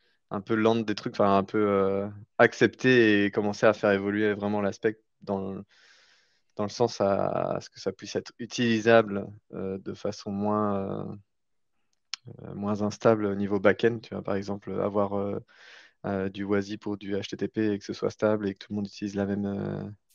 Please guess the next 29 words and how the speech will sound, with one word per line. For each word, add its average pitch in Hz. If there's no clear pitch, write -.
les 104
mêmes 101
prototypes 104
et 104
tout -
ça, 117
ça 113
serait 101
vachement, 104
euh, 98
cool. 120
C'est, -
c'est -
pas 131
grand-chose 147
en 127
soi, 143
faut 127
juste 127
qu'ils 123
se -
mettent 117
tous 143
d'accord. 139
Bon, 110
après, 104
ça, -
c'est -
compliqué. 139